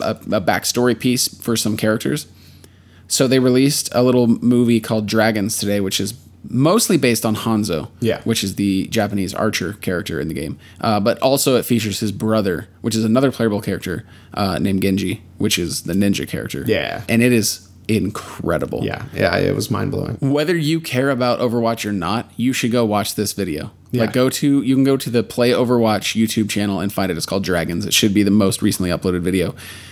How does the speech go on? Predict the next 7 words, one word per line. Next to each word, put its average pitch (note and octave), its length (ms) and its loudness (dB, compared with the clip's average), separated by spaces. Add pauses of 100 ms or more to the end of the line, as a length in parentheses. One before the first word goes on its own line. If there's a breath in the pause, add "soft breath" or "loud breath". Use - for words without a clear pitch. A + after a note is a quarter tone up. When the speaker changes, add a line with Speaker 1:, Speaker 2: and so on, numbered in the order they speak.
(400 loud breath)
Speaker 1:
But B2 120 2
just G#2+ 380 0
the, F#2 160 -2 (720)
the G2+ 120 -4
setting, C#3+ 520 2
the G#2 60 0
music, B2+ 720 2